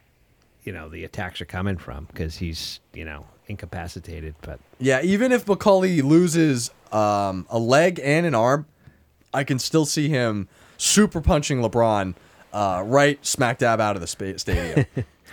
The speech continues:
Speaker 2: It feels like he would home run this, you know,
Speaker 1: Yeah.
Speaker 2: the goat, which
Speaker 1: It,
Speaker 2: is
Speaker 1: it's gotta happen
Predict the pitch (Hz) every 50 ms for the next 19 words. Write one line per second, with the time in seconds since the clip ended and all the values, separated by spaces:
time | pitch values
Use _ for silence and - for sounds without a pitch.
0 | - 170 165 139 196 226 220 214 214 196 185 180 139 143 147 135 123 120 113 110
1 | 107 104 101 95 95 90 - - - 110 90 80 76 76 78 - - - 110 120
2 | 107 113 101 90 80 76 - - - - _ _ _ - 113 123 120 120 143 131
3 | - - - - 180 180 160 156 151 151 147 - 131 110